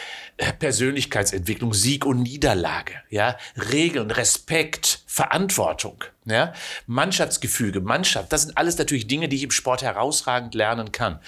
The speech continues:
Aber das darf man nicht gegenüberstellen, stellen gegenüber allen freien körperlichen Aktivitäten. Das ist deswegen nicht besser, es ist nur anders.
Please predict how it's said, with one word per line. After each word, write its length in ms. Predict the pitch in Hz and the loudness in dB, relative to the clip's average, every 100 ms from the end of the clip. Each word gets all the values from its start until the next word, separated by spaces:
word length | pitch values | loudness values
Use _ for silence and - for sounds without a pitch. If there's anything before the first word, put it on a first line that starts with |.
| - - - - | -8 -8 -6 -2
Aber 240 | 170 165 | 0 0
das 460 | - - - - - | 0 0 0 -2 0
darf 240 | 131 147 | 0 0
man 160 | 143 135 | -2 -2
nicht 300 | 214 - - | -2 -2 0
gegenüberstellen, 1040 | 151 135 185 185 113 - 101 92 131 175 - - | -2 0 0 2 2 0 0 0 0 -4 -12 -10
stellen 320 | - 127 135 | -2 0 0
gegenüber 480 | 139 135 - 143 - | 0 -2 -2 0 2
allen 160 | 147 143 | 0 0
freien 400 | - 233 277 190 | 0 0 0 0
körperlichen 520 | 95 - 85 - 92 | -2 -2 -6 -6 -8
Aktivitäten. 420 | - 98 87 - | -6 -6 -6 -4
Das 120 | 139 | -2
ist 160 | - - | 0 0
deswegen 360 | 170 170 151 | 0 2 0
nicht 180 | 139 - | -2 0
besser, 240 | 214 233 - | 0 0 -2
es 80 | 131 | -2
ist 120 | 127 | 0
nur 140 | 147 | 2
anders. 480 | 220 262 - - - | 2 0 -2 -4 -4